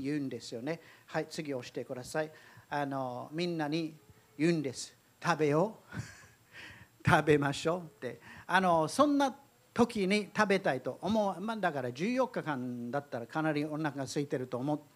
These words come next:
思うんですけど、あの、そんな嵐の中で食べることもで-、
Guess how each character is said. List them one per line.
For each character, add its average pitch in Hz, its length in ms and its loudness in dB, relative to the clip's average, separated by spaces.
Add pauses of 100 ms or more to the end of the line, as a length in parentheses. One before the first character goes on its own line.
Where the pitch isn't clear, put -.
(100)
思 165 160 2
う - 20 2
ん 143 80 0
で 131 100 -2
す - 120 -10
け 135 120 -4
ど、 160 180 4 (380)
あ 175 140 2
の、 165 320 0 (140)
そ 285 180 8
ん 302 320 4
な 254 220 0 (180)
嵐 190 400 2
の 160 140 2
中 143 220 -2
で 117 180 -6
食 262 140 4
べ 320 120 4
る 285 120 2
こ 165 100 0
と 127 100 -2
も 113 140 -6
で-、 175 200 0